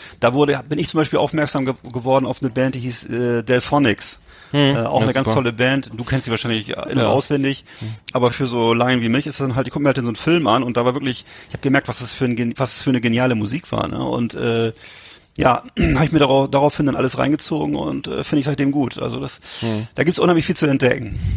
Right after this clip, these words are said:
Speaker 2: Hm. Ja, Sil-, Delphonics ist natürlich, wenn du die nicht kennst und du hörst irgendwie den, den, den, den, äh, geht der, äh, hast du natürlich auch erstmal so, so ein kleines, wie heißt das, schnell so Gänsehautmomente, ne? Also in dem richtigen Augenblick, wenn du die,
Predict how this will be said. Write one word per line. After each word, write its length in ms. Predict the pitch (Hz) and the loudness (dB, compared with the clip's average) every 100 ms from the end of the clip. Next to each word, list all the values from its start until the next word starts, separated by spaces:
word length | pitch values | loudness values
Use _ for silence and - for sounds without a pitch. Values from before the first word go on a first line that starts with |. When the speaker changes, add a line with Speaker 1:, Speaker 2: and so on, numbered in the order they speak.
| - | 0
Speaker 2:
Hm. 260 | 123 110 110 - - | 0 0 -4 -12 -2
Ja, 100 | 127 | 0
Sil-, 220 | 110 127 | 2 2
Delphonics 520 | 113 120 - 127 160 139 | 2 0 0 0 0 -2
ist 140 | 123 | -2
natürlich, 260 | 127 123 117 | -2 -2 -2
wenn 140 | 117 | -2
du 60 | 113 | 0
die 60 | 117 | -2
nicht 140 | 110 | -2
kennst 260 | - 127 120 | -2 -2 0
und 60 | 101 | 0
du 60 | |
hörst 240 | 113 117 104 | 0 0 0
irgendwie 240 | 113 113 | -2 0
den, 220 | 110 107 - - - - - - | 0 -2 -6 -18 -14 -14 -12 0
den, 160 | 110 | 2
den, 160 | 113 113 | 2 2
den, 280 | 117 113 113 | 2 2 2
äh, 260 | 104 110 107 | 2 0 0
geht 140 | 110 | -2
der, 80 | 117 | -2
äh, 120 | - - 110 107 101 | -2 -4 -4 -2 -2
hast 180 | 104 120 | -2 -2
du 60 | |
natürlich 280 | 110 107 110 | -4 -4 -4
auch 100 | 104 | -4
erstmal 340 | 107 - 113 113 | -6 -4 -4 -2
so, 120 | 113 | -4
so 40 | 107 | -6
ein 280 | 107 110 | -6 -6
kleines, 380 | 101 107 104 101 - - - 110 | -6 -4 -4 -6 -12 -16 -12 -12
wie 240 | - 104 107 | -10 -8 -8
heißt 180 | 107 104 113 113 - - | -8 -8 -8 -10 -12 -16
das, 80 | - | -10
schnell 220 | - 139 | 0 2
so 80 | 123 | 2
Gänsehautmomente, 720 | 127 151 117 117 113 104 104 | 0 2 2 2 2 2 0
ne? 100 | 110 131 | 0 0
Also 160 | 113 | 0
in 140 | 117 120 | -2 0
dem 100 | 117 | 0
richtigen 360 | 123 135 120 | 0 0 0
Augenblick, 420 | 107 113 117 - | 2 2 0 -2
wenn 120 | 123 120 | -2 -2
du 80 | |
die, 240 | 117 117 | 0 -2